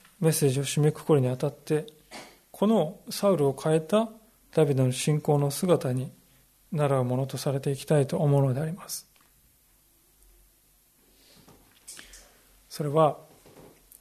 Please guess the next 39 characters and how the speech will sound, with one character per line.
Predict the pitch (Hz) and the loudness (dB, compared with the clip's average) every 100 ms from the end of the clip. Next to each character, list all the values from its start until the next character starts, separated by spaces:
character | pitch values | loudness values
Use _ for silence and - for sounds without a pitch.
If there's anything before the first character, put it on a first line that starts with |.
| _ - _ _ - | _ -20 _ _ -2
私 | 147 165 | 4 4
た | 170 | 4
ち | - 175 | 4 6
が | 196 151 - - _ _ _ 151 | 8 6 2 -12 _ _ _ -8
自 | 160 | -4
分 | 165 165 | -2 -2
の | 160 | -2
傍 | 165 156 165 | -2 0 2
ら | 165 | 2
に | 165 | -2
い | 165 | -4
る | 165 | -6
友 | - 180 | -4 -2
の | 151 135 | 0 0
た | 151 | 0
め | 160 | 2
に | 160 175 - - - - _ - | 2 0 -4 -18 -20 -20 _ -2
自 | 151 | 2
分 | 175 170 | 4 4
の | 160 | 2
権 | - 190 156 | 2 2 6
利 | 151 | 6
を | 139 156 185 | 6 6 4
喜 | 208 | 0
ん | 226 | 2
で | 156 | 2
放 | 135 - 151 | 2 2 0
棄 | - | 0
す | - 160 | -6 -6
る | 165 - _ - | -6 -10 _ -4
と | 147 | 0
い | 135 | 0
う | 127 127 | 0 -2
道 | 123 160 180 | -4 0 4
を | 156 131 - - - - _ - | 4 2 -8 -20 -20 -20 _ -6
私 | 165 143 - | -2 -2 -2
た | |
ち | 151 160 | -6 -4
は | 165 165 | -2 -2